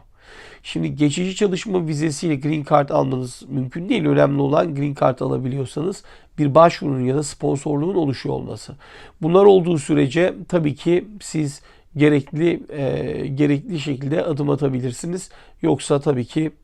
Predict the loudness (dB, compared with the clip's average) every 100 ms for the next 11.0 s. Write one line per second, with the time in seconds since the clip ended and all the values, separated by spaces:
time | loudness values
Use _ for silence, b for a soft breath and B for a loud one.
0 | -8 -4 -2 -2 0 2 2 0 -6 -6
1 | -4 -4 -4 -6 -6 -6 -4 -4 -4 -6
2 | -4 -4 -4 B B B B -4 0 0
3 | 2 2 2 -2 -4 -2 -2 0 -2 -4
4 | -8 -6 -2 0 2 0 -2 -4 -6 -6
5 | -4 -4 -6 -4 -6 -6 -6 -4 -4 -4
6 | -4 -4 -4 -6 -8 -12 B B B -4
7 | -2 -2 -4 -2 0 0 0 0 -2 -4
8 | 2 2 2 b b -10 -4 -2 -2 0
9 | -2 2 2 2 0 -8 -8 -8 -8 -8
10 | -10 -6 -6 -2 -2 0 -4 0 0 0